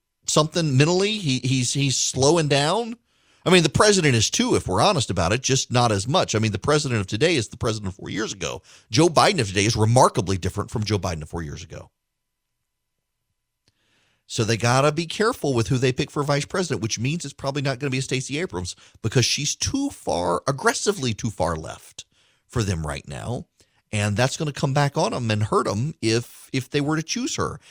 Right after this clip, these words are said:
And that could mean that people who would otherwise go vote for Biden are gonna stay home. I mean, y'all, if the election were held today and it was just Trump versus Biden, uh, Biden probably would win, and you just need to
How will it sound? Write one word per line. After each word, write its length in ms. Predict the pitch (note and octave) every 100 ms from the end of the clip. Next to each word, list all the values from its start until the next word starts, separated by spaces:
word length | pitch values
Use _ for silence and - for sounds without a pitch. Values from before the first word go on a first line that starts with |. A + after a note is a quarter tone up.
| _
And 180 | - A#2
that 240 | G#2+ C#3+ -
could 200 | E3+ C#3
mean 340 | D#3+ A#3 A3
that 160 | - -
people 260 | D3 D#3+
who 100 | D#3
would 100 | D3
otherwise 320 | D3+ D3 C3+ C3+
go 140 | C3
vote 220 | C3 C3+
for 140 | - A#2
Biden 380 | C3+ F3 C3+
are 80 | A2+
gonna 160 | A2+ A2+
stay 200 | - B2
home. 280 | D3+ B2 -
I 160 | - -
mean, 100 | B3+
y'all, 220 | B3+ F3+
if 80 | C#3
the 80 | D#3
election 340 | F3+ - E4+
were 100 | F#3
held 220 | D3+ D3+
today 180 | C3+ C3+
and 80 | C3
it 40 |
was 100 | G#2
just 160 | A#2 -
Trump 180 | B2+ A#2
versus 260 | A#2+ A#2
Biden, 300 | G2+ A2+ A#2 A2+ - -
uh, 120 | B2+
Biden 360 | A#2+ G#3 G#3+ E3+
probably 440 | D3+ D3 C#3 C3
would 180 | A2 G2+
win, 260 | G2+ A#2+
and 160 | A2 F#2
you 80 | F2+
just 220 | G#2+ -
need 160 | A2 G2
to 200 | F2+